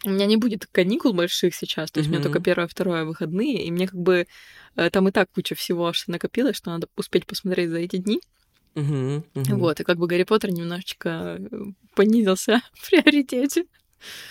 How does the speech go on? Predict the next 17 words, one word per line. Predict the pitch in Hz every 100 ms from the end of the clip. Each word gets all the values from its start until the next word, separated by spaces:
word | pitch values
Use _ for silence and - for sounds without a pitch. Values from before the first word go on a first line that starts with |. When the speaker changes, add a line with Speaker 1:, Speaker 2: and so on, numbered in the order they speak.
| - - -
Speaker 1:
Вот. | 202 196 - - -
Но | 202 220 247
из | 208 -
новогодних | 208 202 190 226 254 202
я | 185 185
уже | 185
посмотрела, | - 185 190 185 196 196 180 170
из | 185
того | - 185
списка, | 185 - - - -
из | 196
того, | - 202 226 - -
<laughs> | _
из | 269 -
тех | - 254 -
трёх | 262 247 -
позиций, | 247 208 240 - 247